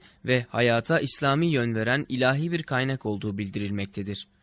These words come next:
Kur'an'ın ilahi bir kitap olduğunu ve manalarının hayattaki insanlara indiğini bilerek ve manası üzerinde düşünerek okuyanlar, Resulünün önderliğinde ondan gelen ilahi ışıkla doğru yolu bulur,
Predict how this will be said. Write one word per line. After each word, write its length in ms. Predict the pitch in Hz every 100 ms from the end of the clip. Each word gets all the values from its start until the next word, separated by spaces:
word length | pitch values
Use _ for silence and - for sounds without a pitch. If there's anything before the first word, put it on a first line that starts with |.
| _ _ _
Kur'an'ın 500 | - 143 123 123 160
ilahi 460 | 175 135 123 143 170
bir 100 | 139
kitap 340 | - 147 143
olduğunu 520 | 117 107 101 98 151 170 _ _ -
ve 160 | 139
manalarının 800 | 117 120 120 123 127 123 123 135
hayattaki 600 | 131 117 117 - 127 175
insanlara 500 | 143 127 127 127 127
indiğini 440 | 131 127 117 127 123
bilerek 480 | 120 127 120 139 - _ _
ve 160 | 113 113
manası 560 | 98 98 98 98 104 190
üzerinde 520 | 156 151 143 139 131
düşünerek 500 | 123 135 143 135 -
okuyanlar, 600 | 110 127 117 117 123 123 - - - -
Resulünün 600 | 120 - 131 123 131 135
önderliğinde 800 | 120 120 120 120 120 113 127 131 _ _ _
ondan 440 | 123 123 127 151 135
gelen 360 | 123 127 127 -
ilahi 440 | 120 117 120 151
ışıkla 560 | 131 - 120 127 127 127 - _
doğru 260 | 131 123 123
yolu 300 | 123 113 98
bulur, 340 | 98 113 165